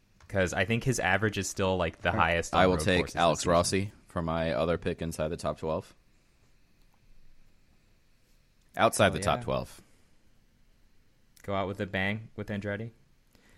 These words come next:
Speaker 1: Um, outside the top twelve.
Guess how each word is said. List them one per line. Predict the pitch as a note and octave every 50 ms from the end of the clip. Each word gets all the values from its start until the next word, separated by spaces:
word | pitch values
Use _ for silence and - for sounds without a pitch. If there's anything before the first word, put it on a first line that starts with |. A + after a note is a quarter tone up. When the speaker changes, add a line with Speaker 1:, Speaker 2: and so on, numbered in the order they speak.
| _ _ _
Speaker 1:
Um, | - G#2+ G#2+ A2 A2 A2 A2 A2+ A2+ A2+ A2+ G#2+ -
outside | A2 G#2+ A2+ - - A2 G2
the | F#2 F#2
top | - G#2 F#2 F2 - -
twelve. | - - F2 E2 D#2 C#2+ - - - - - -